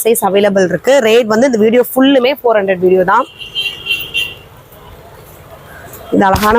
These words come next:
ஒரு yellow with pink color combination. இது வந்து ரீஆர்டர் கலெக்ஷன்ஸ் தான். நம்மகிட்ட இந்த நெக்ஸ்ட் நெக்ஸ்ட் ஆர்டர் வந்துட்டே இருக்கு. நல்ல ஒரு எங்கிட்டையும் கஸ்டமர்ஸ் நிறைய கேட்கறதுனால திரும்ப எடுத்திருக்கோம். நல்ல ஒரு கழுத்தை சுத்தியுமே ஒரு நெக்லஸ் மாதிரி வந்துட்டு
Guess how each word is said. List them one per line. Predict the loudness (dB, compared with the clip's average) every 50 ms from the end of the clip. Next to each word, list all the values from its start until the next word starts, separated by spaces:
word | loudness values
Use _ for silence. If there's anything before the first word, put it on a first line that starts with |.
| 2 4
ஒரு | 4 4 4 4
yellow | 4 4 4 4 4 2
with | 2 0 -2 -2 0
pink | 0 2 2 2
color | 2 2 2 2 2
combination. | 0 2 2 0 0 0 0
இது | 0 2 2
வந்து | 2 2 2
ரீஆர்டர் | 2 2 4 2 2 2 -2 -2 -2
கலெக்ஷன்ஸ் | -2 -2 -2 -2 -4 -4 -2 0 0
தான். | 0 0 -2 -10 _ -20 _ -20 -10 -4 -2
நம்மகிட்ட | 0 0 2 2 2
இந்த | 2 2 0
நெக்ஸ்ட் | 0 -2 0 0 0
நெக்ஸ்ட் | 0 2 0 2 2
ஆர்டர் | 2 2 2
வந்துட்டே | 0 0 0 0 0 0
இருக்கு. | 0 0 0 2
நல்ல | 2 2 2 2
ஒரு | 2 2 2 0 0 0 0
எங்கிட்டையும் | 2 2 2 2 2 0 0
கஸ்டமர்ஸ் | -2 0 -2 -4 -2 0 0
நிறைய | 0 2 0 -2 0
கேட்கறதுனால | -4 -4 -2 0 -2 0 0 0 -2 0
திரும்ப | -2 -2 0 0 -2
எடுத்திருக்கோம். | -2 -4 -6 -6 -4 -4 -4 -6 -4 -2 -2 -2 -2 -6 -6 -2
நல்ல | 2 2 4 4
ஒரு | 4 4 4 2 2 2 0 -2 -4 -4 _
கழுத்தை | 0 2 4 4 4 2 2
சுத்தியுமே | -2 -6 -2 0 2 2 4 4 2
ஒரு | 2 0 -2
நெக்லஸ் | -4 0 -2 -2 -2 0 0
மாதிரி | 0 0 2 2 2 2
வந்துட்டு | 0 0 2 2